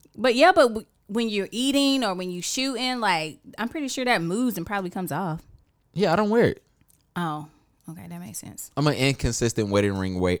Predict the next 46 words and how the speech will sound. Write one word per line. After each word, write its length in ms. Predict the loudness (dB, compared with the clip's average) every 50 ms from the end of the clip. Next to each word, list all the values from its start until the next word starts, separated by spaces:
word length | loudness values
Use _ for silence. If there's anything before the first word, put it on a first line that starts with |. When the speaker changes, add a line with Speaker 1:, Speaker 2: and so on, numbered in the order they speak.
| -4 -6
Speaker 2:
wa-, 180 | -4 -2 -2 -2 -2 -4 -2
wearer. 420 | 0 0 2 2 0 -2 -6 -10 -8 -6
Speaker 1:
I 80 | -4 0
think 180 | 0 0 0 -2
a 20 |
lot 180 | -2 -2 -2 -2
of 60 | -4
guys 180 | -4 -6 -6 -6
are. 100 | -6 -4
That's 180 | -6 -6 -6
why 80 | -6 -6
they 120 | -8 -8
get 120 | -10 -12 -14
the 80 | -12
rubber 240 | -10 -10 -10 -8 -8
one, 180 | -8 -8 -8 -8
'cause 140 | -8 -8 -8
that 140 | -8 -6
shit 120 | -6 -6 -6
Speaker 2:
Yeah. 80 | -4
Speaker 1:
don't 80 | -4 -4
move. 260 | -6 -6 -6 -8 -10 -14 -20 -20 -20 _ _ _ _ _ _ -2
Speaker 2:
Yeah, 300 | 2 2 4 4 4 2
but 120 | 0 2
they 100 | 2 2
do 160 | 4 4 4 4
hard 240 | 6 4 4 4
labor. 280 | 4 2 0 0 -4 -8 -10 _ _ _ _ _ _ _ _ _ _ _ _ _ _ -18
Speaker 1:
Some 180 | -18 -18 -18 -20
of 140 | -20 -20 _
them 100 | _ _ -20 -20 -20 _ _ _ _ _ _ _ _ _ _ _ _ _ _ -14 -12 -8 -6
don't. 140 | -6 -6 -6 -8 -8 -8
<laughs> 140 | -6 -2
Speaker 2:
I'm 120 | 2 4 4
not 120 | 6 6
a 60 | 6
hard 240 | 6 6 4 4 4
laborer. 420 | 4 2 2 2 2 0 -2 0 0
<laughs> 60 | 0 0 0 -4 -10 -14 -10 -6 -4 -4 -4 -4 -8 -12 -4 2
Um, 360 | 4 6 8 6 6 4 2 -4 -10 _
so 280 | 0 4 6 6 8 6
June 280 | 6 6 4 4 6 6
thirteenth, 580 | 6 4 4 4 2 0 0 0 -2 -2 -4
which 340 | -4 2 6 6 6 8 8
is 300 | 6 6 6 4 2 -2 -10 _ -2
International 800 | 0 2 4 4 4 4 4 4 2 0 0 2 2 2 2 0